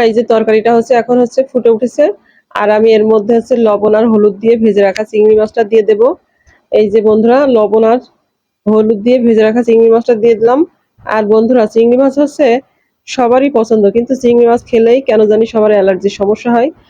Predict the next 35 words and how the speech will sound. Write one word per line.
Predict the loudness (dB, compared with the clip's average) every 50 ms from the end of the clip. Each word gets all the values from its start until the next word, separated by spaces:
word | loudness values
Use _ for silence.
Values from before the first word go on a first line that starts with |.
| _ _ _ _
সবারই | -8 -4 -2 0 0 2 2 2
হয় | 2 2 2 0
না, | 0
কিন্তু | -2 -2 -2 -2 0
ম্যাক্সিমাম | 0 0 -2 -2 -4 -2 0 0 2 2 0
অনেকেরই | 0 2 0 0 0 0 0 0 0 0 -2 -6 _ _ _ _ _ -6
দেখা | -4 -4 -2 0 0 0
যায় | 2 2 2
যে | 0 -2 -2
চিংড়ি | 0 0 2 2 2 2
মাছ | 2 0 -2
খেলে | _ -2 0 0 0 -2 -6 _ _ _ _ _ _ _ _ _ _
অ্যালার্জির | -4 -2 0 0 0 0 -2 -2 -2
সমস্যা | -2 -2 -2 -2 -2 -2 -2
দেখা | -2 0 -2 -2 -2
দেয়। | 0 0 0 -2 -4 -10 _ _ _ _ _ _ _ -6
আমারও | -4 -2 -2 0 0 2 2 0 0 -2
অ্যালার্জির | -2 0 0 0 2 0 -2 -2 -2
সমস্যা | -2 -2 -2 -2 -2 -2
দেখা | 0 0 0 0 0
দেয়, | 0 0 0
তারপরেও | 0 -2 -2 -2 -2 0 2 2 0 0 -2 _ _ _ _ _ _ _
চিংড়ি | -4 -2 0 2 2 2
মাছ | 2 2
যেহেতু | 2 0 0 0 -2
পছন্দের | -2 -2 -2 -2 -2 -2 0 0 -2 -2
খেতেই | -2 -6 -2 0 0 0 2
হয়। | 0 0 0 -2 -2 -4 _ _ _ _ _ -8
আর | -6 -6 -4 -4
তারপরে | -2 -4 -4 -2 -2 -2 0 0
হচ্ছে | 0 -2 -2 -2 -2 0 0 -2 -4 -12 -20 -20 -20 _ -6
আমড়াটা | -4 -2 0 0 0 2 0 0
যেহেতু | 0 0 0 0 -2 -4 -4 -2
টক, | -2 0 0 -2 -4 _ -20 _ _ _ _ _ _ _
তাই | -4 -4